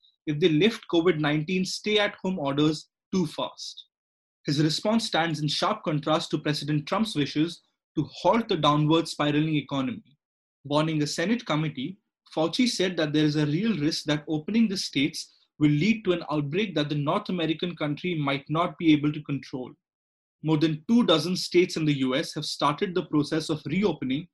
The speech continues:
in a bid to restart the sagging economy. Fauci's advice was at variance with the president's, who has insisted that the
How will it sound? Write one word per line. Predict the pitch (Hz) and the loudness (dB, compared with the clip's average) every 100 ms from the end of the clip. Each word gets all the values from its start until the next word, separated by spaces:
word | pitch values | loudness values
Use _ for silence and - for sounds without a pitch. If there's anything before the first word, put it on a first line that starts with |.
| _ _ - | _ _ -2
in | 151 | -2
a | |
bid | 131 170 180 - _ | 2 2 2 -4 _
to | 147 | -2
restart | 147 160 - 175 180 151 | 0 0 0 0 0 0
the | 143 | -4
sagging | - 139 151 160 | -2 -2 -2 -2
economy. | 139 135 127 120 117 _ _ _ _ _ _ - | -2 -4 -6 -8 -10 _ _ _ _ _ _ -6
Fauci's | 147 151 165 | -4 0 0
advice | 143 131 135 185 - | 0 -2 -2 0 -2
was | 147 | -2
at | 151 147 | 0 -2
variance | 143 147 160 202 214 | 4 6 6 4 -2
with | 160 | -2
the | 151 156 | -2 -2
president's, | 143 156 143 147 185 - _ _ | -4 -4 -4 -6 -6 -14 _ _
who | 151 | 0
has | 170 160 | 2 2
insisted | 165 - 196 - 269 208 | 0 -2 -2 0 0 0
that | 175 | 0
the | 160 | 2